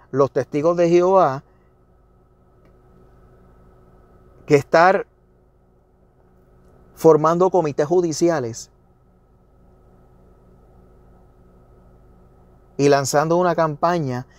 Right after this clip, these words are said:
de remoción de cargos y privilegios a todo aquel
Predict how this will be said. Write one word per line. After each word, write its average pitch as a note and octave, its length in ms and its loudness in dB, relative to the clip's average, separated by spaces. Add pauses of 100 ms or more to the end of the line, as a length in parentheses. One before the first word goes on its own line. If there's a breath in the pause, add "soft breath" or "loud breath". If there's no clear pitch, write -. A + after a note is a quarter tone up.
(200 soft breath)
de D3+ 200 4
remoción D3 680 2
de E3 120 0
cargos E3+ 400 0
y D3+ 60 -2
privilegios D3 800 -4 (380 soft breath)
a C3 140 -4
todo E3 360 0
aquel D#3 420 -4